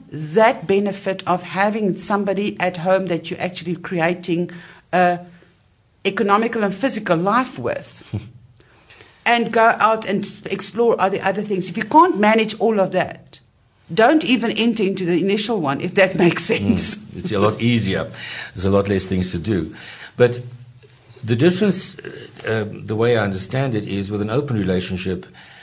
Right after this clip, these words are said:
Speaker 2: you are in a relationship with somebody and you're going outside and you are looking at either on your own or together, going outside for a little bit more of sexual, um, excitement. In polyamory, you've actually brought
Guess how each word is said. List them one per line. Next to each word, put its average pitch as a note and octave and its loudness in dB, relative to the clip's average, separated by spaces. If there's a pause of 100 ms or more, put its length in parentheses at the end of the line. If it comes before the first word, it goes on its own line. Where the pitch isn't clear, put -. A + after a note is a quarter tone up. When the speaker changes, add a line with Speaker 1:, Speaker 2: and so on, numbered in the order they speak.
(180)
Speaker 2:
you F#2+ -6
are D#3 2
in D#3+ 2
a D3+ 0
relationship A2 -2
with G2+ -4
somebody F#2+ -2
and F2+ -4
you're F#2+ -4
going B2 0
outside F2+ -2 (100)
and F2+ -4 (140)
you F2+ -2
are F2 -6
looking F2+ -6
at F2 -8
either G2 -4 (120)
on F2+ -4
your F2+ -2
own F#2+ -2
or D#2+ -8
together, F2 -6 (520)
going A2 0
outside F#2+ -2
for G2+ -4
a - -2
little F#2+ -2
bit F2 -6
more E2+ -6
of E2 -8
sexual, E2 -8
um, D#2 -8
excitement. E2 -8 (480)
In A#2 -6
polyamory, C#3 -2
you've A2 -6
actually C3 -4
brought F#2+ -4